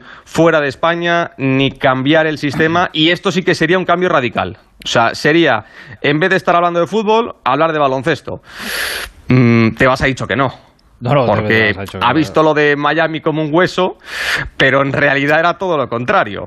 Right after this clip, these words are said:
Speaker 1: Porque si le hubiese preguntado Gaspar por Arabia, seguramente que ni, ni habría comunicado de la Liga, porque no habrían dicho absolutamente nada. Mira,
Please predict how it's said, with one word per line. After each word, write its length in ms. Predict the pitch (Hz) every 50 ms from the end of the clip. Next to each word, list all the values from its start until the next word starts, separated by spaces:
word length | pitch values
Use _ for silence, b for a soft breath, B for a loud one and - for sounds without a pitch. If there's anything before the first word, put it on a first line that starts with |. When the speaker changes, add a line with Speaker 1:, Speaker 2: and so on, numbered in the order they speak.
| - _
Speaker 1:
Porque 600 | _ 120 120 120 - - - 123 120 120 117 117 -
si 180 | - - 143
le 80 | 135 139
hubiese 220 | 160 165 147 185
preguntado 460 | 139 180 170 175 170 - 175 170 165 156
Gaspar 420 | 170 156 - - 185 165 131 104
por 140 | 139 135 135
Arabia, 320 | 139 156 160 165 175 175
seguramente 540 | - 156 135 147 143 143 151 151 139 170 165
que 160 | - 143 120
ni, 280 | 120 120 120 120 120 - - - -
ni 200 | 117 120 127 131
habría 360 | 123 127 147 156 151 143 -
comunicado 500 | 139 127 123 127 123 117 - 131 123 117
de 100 | 120 120
la 120 | 117 120
Liga, 260 | 123 131 123 131 139
porque 300 | - - 117 110 - 107
no 100 | 113 120
habrían 260 | 117 113 113 113 107 110
dicho 200 | 113 - 120 107
absolutamente 420 | 107 110 101 117 113 110 101 113
nada. 160 | 113 123 123
Mira, 280 | 117 107 101 - -